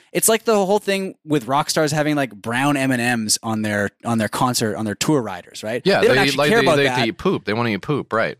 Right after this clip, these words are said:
Speaker 1: Well, that's part of it, but they don't actually care about the brown M and M's. They just wanna see, like, "Oh, are you paying attention to my rider?" So maybe that's what, what they're doing here. So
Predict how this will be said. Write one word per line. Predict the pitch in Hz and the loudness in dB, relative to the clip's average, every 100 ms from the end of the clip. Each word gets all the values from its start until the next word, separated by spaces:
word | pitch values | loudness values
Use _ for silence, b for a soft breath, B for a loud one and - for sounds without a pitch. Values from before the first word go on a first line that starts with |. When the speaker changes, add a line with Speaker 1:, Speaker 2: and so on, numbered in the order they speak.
| 147 | -2
Speaker 1:
Well, | 139 135 101 _ | 0 0 -4 _
that's | 151 - | -4 -4
part | - 143 | -2 -2
of | 123 | -2
it, | 113 | -4
but | 151 | 0
they | 180 | 2
don't | 196 165 | 2 0
actually | 165 165 139 | -4 -4 -6
care | - 196 233 | -2 2 4
about | 165 147 | 4 2
the | 139 | 0
brown | 139 135 | -2 -2
M | 131 | -2
and | 127 | -4
M's. | 123 | -2
They | 143 | 0
just | 147 143 | 0 0
wanna | 143 139 | 2 2
see, | 131 - 139 | 2 2 2
like, | 131 117 - - | 4 0 -2 0
"Oh, | 147 | 2
are | 127 | 2
you | 117 | -2
paying | 143 135 | -4 -4
attention | 127 127 113 | -2 -4 -2
to | |
my | 113 104 | -4 -2
rider?" | 110 139 117 | 0 0 0
So | - | 0
maybe | 139 165 139 | 2 2 0
that's | 131 131 131 | 0 -2 -2
what, | 123 - | -2 -2
what | 127 120 | -2 -2
they're | 120 | 0
doing | 117 113 113 | 0 0 0
here. | 151 107 | 0 2
So | 135 120 110 | 0 0 -4